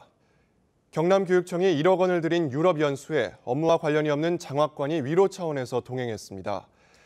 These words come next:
또 모범 공무원과 감사관 선정 과정에서도 논란이 일고 있습니다. 보도에 김대진 기자입니다.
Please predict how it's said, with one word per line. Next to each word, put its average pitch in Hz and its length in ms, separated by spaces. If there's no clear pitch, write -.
또 131 140
모범 151 280
공무원과 160 600
감사관 156 540
선정 151 340
과정에서도 131 640
논란이 170 400
일고 110 180
있습니다. 90 500
보도에 131 300
김대진 151 480
기자입니다. 95 460